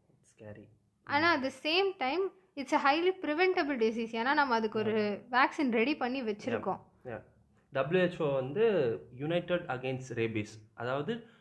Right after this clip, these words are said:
Speaker 1: டூ தௌசண்ட் தேர்ட்டீன், லைக்,
Speaker 2: ம்.
Speaker 1: த்ரீ ஜீரோல வந்து ரேபிட் டெத்ஸை வந்து மொத்தமா எலிமினேட் பண்ணணும் அப்படின்னு சொல்லியிருக்காங்க.
Speaker 2: And it's not a far-fetched dream. ஏன்னா, சில countries like ஆஸ்திரேலியா,
Speaker 1: Yeah.
Speaker 2: யூ கே,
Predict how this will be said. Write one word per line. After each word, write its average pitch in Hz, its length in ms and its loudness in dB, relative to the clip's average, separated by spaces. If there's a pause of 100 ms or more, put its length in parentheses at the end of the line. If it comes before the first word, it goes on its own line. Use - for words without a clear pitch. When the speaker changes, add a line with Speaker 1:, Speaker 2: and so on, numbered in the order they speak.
(160)
Speaker 1:
டூ 156 160 -6
தௌசண்ட் 160 400 -2
தேர்ட்டீன், 160 1040 0 (160)
லைக், 107 160 -8 (220)
Speaker 2:
ம். 254 80 -6
Speaker 1:
த்ரீ 175 80 2
ஜீரோல 143 500 4
வந்து 104 440 0 (420)
ரேபிட் 170 440 0
டெத்ஸை 170 420 -2
வந்து 147 240 -2
மொத்தமா 139 600 0 (360)
எலிமினேட் 139 440 0
பண்ணணும் 101 440 -2 (140)
அப்படின்னு 117 680 -2 (340)
சொல்லியிருக்காங்க. 101 520 -2 (180)
Speaker 2:
And 277 180 -2
it's 294 120 -4
not 359 180 2
a 381 80 2 (100)
far-fetched 302 720 4
dream. 240 240 -2
ஏன்னா, 208 280 -4 (240)
சில 269 240 -6
countries 262 500 -2
like 247 280 -2
ஆஸ்திரேலியா, 214 680 -2
Speaker 1:
Yeah. 214 160 -6
Speaker 2:
யூ 208 220 -2
கே, 220 360 -2